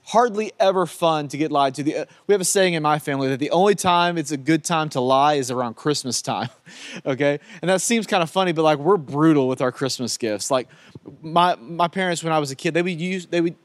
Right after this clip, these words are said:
they would package things in giant gift boxes, okay? Boxes as tall as me, and the item I would get in that box would be about this big. Like, we were brutal in trickery and deceit when it came to Christmas time, but usually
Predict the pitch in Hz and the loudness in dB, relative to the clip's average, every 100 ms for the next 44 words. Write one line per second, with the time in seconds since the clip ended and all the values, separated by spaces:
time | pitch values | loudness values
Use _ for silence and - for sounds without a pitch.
0 | - 170 151 - - 202 208 185 - 170 | -4 -2 -2 -4 -4 -2 -2 -6 -8 -8
1 | 143 131 123 113 139 190 214 220 208 180 | -8 -8 -6 -4 -2 0 -2 -2 -4 -8
2 | 165 160 185 - 143 120 - 113 98 123 | -8 -4 -4 -2 0 0 -2 -10 -10 -10
3 | 117 147 - - 175 147 180 220 - 240 | -6 -6 -6 -14 -16 0 4 4 2 -4
4 | 185 147 - 196 202 208 160 175 170 135 | -4 -4 -2 0 2 0 -2 -2 -2 -2
5 | - 143 151 139 139 - 151 180 202 180 | -2 -4 -4 -2 -4 -2 2 4 4 2
6 | 165 160 143 147 175 156 170 165 139 123 | 2 2 0 0 2 2 -2 0 -2 4
7 | 151 143 - 135 131 123 123 127 - 131 | 4 4 0 0 2 0 0 -4 -4 -4
8 | 104 92 - - - - 156 156 196 214 | -6 -8 -18 -20 -14 0 0 2 4 4
9 | 170 143 165 185 214 202 156 123 - 214 | 4 2 4 4 6 6 4 0 -8 -18
10 | 165 156 147 - 220 - 202 190 180 151 | -6 -4 -4 2 2 2 2 4 2 0
11 | 147 147 - 196 156 147 143 160 139 123 | -2 -4 -2 -2 0 -2 -4 -4 -4 -4
12 | 165 156 - 131 - 135 131 165 170 226 | -4 -4 -6 -10 -4 -4 -2 -2 2 2
13 | 330 254 214 190 170 160 | 2 2 2 2 2 -4